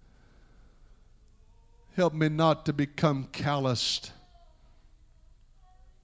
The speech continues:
unstirred, unmoved, untouched. But help me, God.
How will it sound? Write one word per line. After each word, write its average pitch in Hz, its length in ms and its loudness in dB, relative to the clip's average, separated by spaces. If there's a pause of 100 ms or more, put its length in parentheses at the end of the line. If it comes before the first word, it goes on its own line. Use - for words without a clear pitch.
(1200)
unstirred, 165 960 6
unmoved, 165 1160 4
untouched. - 1200 2 (3500)
But - 80 -16
help 127 240 -4
me, 117 140 -8
God. 104 480 -10